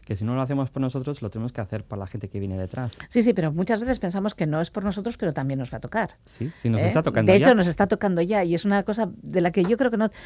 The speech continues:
Speaker 2: todavía no estamos suficientemente
Speaker 1: No,
Speaker 2: conscientes,
Speaker 1: no,
Speaker 2: ¿no?
Speaker 1: eso es.
Speaker 2: De que nos está tocando ya, de que
Speaker 1: Sí.
Speaker 2: ya lo estamos sintiendo y, bueno, pues, eh, las temperaturas nos lo dicen, las lluvias nos lo dicen y nos lo está contando todo, ¿no? Todo
Speaker 1: Sí, es-,
Speaker 2: el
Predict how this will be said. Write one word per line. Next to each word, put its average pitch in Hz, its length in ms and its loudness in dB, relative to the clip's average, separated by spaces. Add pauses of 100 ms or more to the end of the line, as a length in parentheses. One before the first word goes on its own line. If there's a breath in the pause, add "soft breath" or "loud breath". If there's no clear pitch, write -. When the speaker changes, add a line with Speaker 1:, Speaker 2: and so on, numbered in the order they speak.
(120)
Speaker 2:
todavía 190 320 4
no 202 60 2
estamos 208 320 0
suficientemente 143 800 -2
Speaker 1:
No, 98 40 -4
Speaker 2:
conscientes, 107 560 -2
Speaker 1:
no, 180 120 -4
Speaker 2:
¿no? 101 80 -4
Speaker 1:
eso 92 160 -8
es. 95 100 -6
Speaker 2:
De 180 100 6
que 165 120 6
nos 151 140 2
está 160 260 2
tocando 151 340 0
ya, 143 220 0
de 180 100 0
que 165 120 -2
Speaker 1:
Sí. 143 40 0
Speaker 2:
ya 156 100 2
lo 151 80 2
estamos 156 300 -4
sintiendo 156 540 -2 (340 loud breath)
y, - 60 -6
bueno, 135 280 -6
pues, - 220 -12
eh, 143 320 -2
las 139 180 -4
temperaturas 156 880 0 (280 loud breath)
nos 156 160 0
lo 160 100 2
dicen, 202 640 0
las 147 200 0
lluvias 160 380 2
nos 160 200 -2
lo 160 80 0
dicen 196 480 -2 (260 loud breath)
y 170 80 -4
nos 147 160 0
lo 143 60 -2
está 165 180 0
contando 143 400 0
todo, 135 300 -2
¿no? 180 240 -6 (320 soft breath)
Todo 160 480 0
Speaker 1:
Sí, 156 100 -2
es-, 160 120 -6 (180)
Speaker 2:
el 135 80 -8